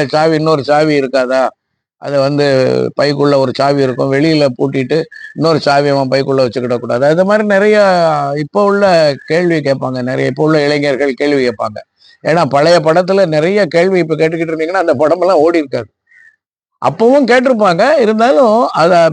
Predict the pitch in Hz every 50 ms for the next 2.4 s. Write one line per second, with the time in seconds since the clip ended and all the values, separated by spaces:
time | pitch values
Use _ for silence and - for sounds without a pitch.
0 | 147 170 214 269 302 311 311 302 254 220 202 170 160 180 185 190 185 160 147 131
1 | 123 117 - 156 165 _ _ _ _ _ _ _ _ _ _ _ _ _ _ -
2 | 139 165 175 143 160 131 110 107